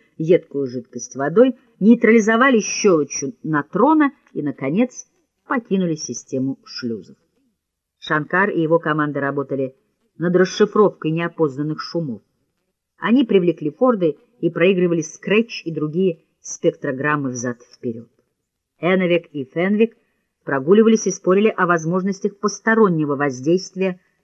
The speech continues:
на нейронные системы. Фрост заявился в номер Бормана, мгновенно заполнив собой всё помещение, и громогласно прогудел: «Док, надо поговорить».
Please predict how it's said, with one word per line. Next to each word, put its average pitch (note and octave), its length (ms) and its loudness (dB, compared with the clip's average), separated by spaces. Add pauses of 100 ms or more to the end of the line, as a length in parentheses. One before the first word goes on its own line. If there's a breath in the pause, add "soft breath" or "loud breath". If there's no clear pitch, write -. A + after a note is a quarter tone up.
на D#3 240 2
нейронные D3 580 -2
системы. C3 680 -10 (500)
Фрост A#3+ 420 2 (380)
заявился E3 580 0
в F#3 60 -2
номер G#3+ 400 2
Бормана, G3+ 540 4
мгновенно F#3 540 2
заполнив F3+ 520 -2
собой E3+ 280 0
всё E3+ 180 -2
помещение, F3+ 680 -2 (260 soft breath)
и F#3 120 0
громогласно E3+ 720 0
прогудел: D#3+ 540 0
«Док, A3+ 400 4
надо F#3 260 0
поговорить». D#3+ 720 -2